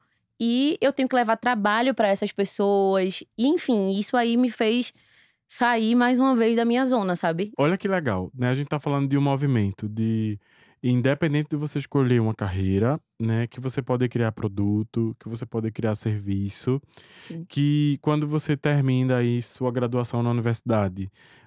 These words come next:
Speaker 2: você pode, é, se tornar o seu próprio produto digital, inclusive.
Speaker 1: Sim.
Speaker 2: Né? Pensa que agora devem ter outras milhares de pessoas que estão vivendo exatamente o seu momento.
Speaker 1: Isso.
Speaker 2: Porque tá, esse mundo inteiro grandão tá vivendo tudo junto.
Speaker 1: Total.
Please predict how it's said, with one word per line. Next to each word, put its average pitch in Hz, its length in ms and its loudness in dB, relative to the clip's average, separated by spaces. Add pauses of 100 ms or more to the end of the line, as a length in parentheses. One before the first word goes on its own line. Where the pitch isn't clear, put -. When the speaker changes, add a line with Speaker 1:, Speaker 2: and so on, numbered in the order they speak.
Speaker 2:
você 131 240 0
pode, 127 640 0
é, 123 320 0
se - 300 -4
tornar 170 480 0
o - 20 -4
seu 160 180 -2
próprio 143 300 -2
produto 127 380 0
digital, 117 520 0
inclusive. 110 640 -2 (200)
Speaker 1:
Sim. 185 320 -8
Speaker 2:
Né? 131 140 0
Pensa 165 360 0
que 170 140 -4
agora 170 600 2
devem 143 400 0
ter 143 180 0
outras 180 480 0
milhares 165 500 2
de 165 100 -4
pessoas 135 480 -2
que - 160 -8
estão 175 340 -4
vivendo 170 360 0
exatamente 147 520 -2
o - 20 -16
seu 135 100 0
momento. 113 560 0
Speaker 1:
Isso. 170 220 -8 (260)
Speaker 2:
Porque 196 220 -2
tá, 190 180 -6 (100)
esse 180 220 -4
mundo 208 280 -2
inteiro 151 380 -2
grandão 127 600 -2
tá 180 100 -4
vivendo 180 380 0
tudo 196 400 -2
junto. 110 500 -2 (240)
Speaker 1:
Total. 160 160 -10